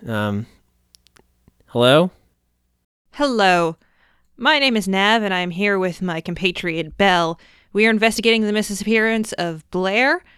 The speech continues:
Speaker 2: We believe you are his roommate.
Speaker 1: Oh, uh, f-, feds. Yeah, uh, f-, fuck. Um, give me, like,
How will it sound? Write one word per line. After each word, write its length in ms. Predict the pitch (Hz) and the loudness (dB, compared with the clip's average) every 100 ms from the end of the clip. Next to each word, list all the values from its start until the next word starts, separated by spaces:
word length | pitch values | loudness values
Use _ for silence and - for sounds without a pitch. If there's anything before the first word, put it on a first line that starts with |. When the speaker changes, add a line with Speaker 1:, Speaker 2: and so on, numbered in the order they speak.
| _ _ _ | _ _ _
Speaker 2:
We 160 | 202 214 | -4 -4
believe 360 | 202 220 226 | -2 -2 0
you 180 | 220 220 | 2 2
are 160 | 202 190 | 2 0
his 260 | 185 196 | -2 -2
roommate. 600 | 170 220 269 339 392 - - _ _ _ _ _ _ _ _ _ _ _ _ _ _ - | -2 -2 2 0 -2 -8 -16 _ _ _ _ _ _ _ _ _ _ _ _ _ _ -2
Speaker 1:
Oh, 320 | 156 131 - _ - | 0 0 -2 _ -6
uh, 220 | 120 120 - _ _ | -4 -4 -6 _ _
f-, 120 | - - _ _ _ _ _ | -20 -20 _ _ _ _ _
feds. 640 | - - 127 147 95 - - | -20 -6 -2 -2 -2 -8 -6
Yeah, 400 | 131 139 135 - | 0 2 2 0
uh, 340 | 135 135 113 - _ | 0 0 0 -6 _
f-, 180 | - - - | -18 -18 -18
fuck. 440 | - - 156 123 | -8 0 0 0
Um, 420 | 147 151 151 147 - - | 2 4 4 0 -8 -4
give 160 | 180 | 0
me, 360 | 220 262 240 208 - _ _ _ _ _ _ _ _ _ _ _ _ _ _ _ | 2 2 0 -2 -8 _ _ _ _ _ _ _ _ _ _ _ _ _ _ _
like, 520 | 127 147 143 127 - | -2 2 2 0 -6